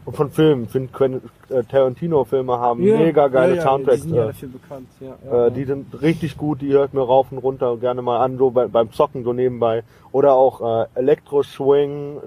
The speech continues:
Speaker 1: Jazz, das
Speaker 2: Ah,
Speaker 1: kann ich auch
Speaker 2: okay.
Speaker 1: ganz gut hören. Das
Speaker 2: Was spielst du? Du hast gerade gesagt, äh, beim, äh, Zocken, äh, äh, hörst du gerne Musik. Was zockst du so?
Speaker 1: Ähm, momentan hab ich die Switch.
Speaker 2: Die Switch?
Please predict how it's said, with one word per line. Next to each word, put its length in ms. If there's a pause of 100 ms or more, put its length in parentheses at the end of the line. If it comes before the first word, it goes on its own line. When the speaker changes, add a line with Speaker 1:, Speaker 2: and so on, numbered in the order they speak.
Speaker 1:
Jazz, 500
das 120
Speaker 2:
Ah, 40
Speaker 1:
kann 140
ich 60
auch 80
Speaker 2:
okay. 100
Speaker 1:
ganz 160
gut 160
hören. 240
Das 100 (800)
Speaker 2:
Was 140
spielst 420
du? 40
Du 100
hast 140
gerade 200
gesagt, 360
äh, 140
beim, 240
äh, 240
Zocken, 500
äh, 420
äh, 420 (560)
hörst 160
du 40
gerne 200
Musik. 420
Was 220
zockst 280
du 60
so? 200 (1500)
Speaker 1:
Ähm, 360
momentan 360
hab 120
ich 40
die 100
Switch. 640 (800)
Speaker 2:
Die 60
Switch? 380